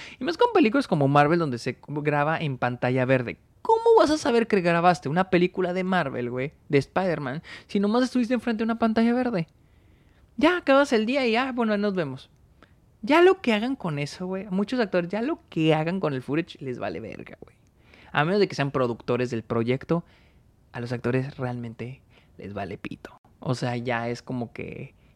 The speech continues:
ya, o sea, ya me pagaron, ya hice mi jale, al, para lo que firmé, siguiente proyecto. Entonces, a-, así, así es esto, güey. O sea, sí, y siento como que inflamos muchos a los, mucho a los actores, güey. Y, y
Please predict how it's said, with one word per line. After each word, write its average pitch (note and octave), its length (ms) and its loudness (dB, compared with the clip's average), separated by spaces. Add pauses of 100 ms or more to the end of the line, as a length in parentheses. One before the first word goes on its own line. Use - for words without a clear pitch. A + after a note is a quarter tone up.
ya, F3 240 0
o D#3 60 -6
sea, C3+ 140 -6
ya B2 160 0
me B2+ 160 -2
pagaron, G#3+ 640 -2
ya A2+ 180 -2
hice A2+ 160 -12
mi G#2 100 -8
jale, G#3 360 6
al, C3+ 140 0
para A#2+ 180 -2
lo A2 120 -4
que G#2+ 100 -6
firmé, F3 440 -2 (500)
siguiente C3+ 320 -2
proyecto. A2 460 -4 (300)
Entonces, E3 500 -2
a-, E3+ 200 -4
así, G3 460 -4
así G3 220 -8
es A#3+ 100 -8
esto, F#3+ 280 -8
güey. A2 200 -14
O C3+ 60 -10
sea, C3 180 -4 (540)
sí, - 360 -10
y F#3+ 140 -2
siento G#3+ 360 2
como G3+ 220 -6
que - 80 -12
inflamos D3+ 520 0
muchos F3 340 -4
a F3 60 -2
los, C3 180 -4
mucho C#3 300 -4
a - 20 -2
los D3+ 140 -6
actores, A#2+ 560 -2
güey. A#2+ 460 -6 (340)
Y, A2+ 340 -8 (140)
y G2+ 320 -12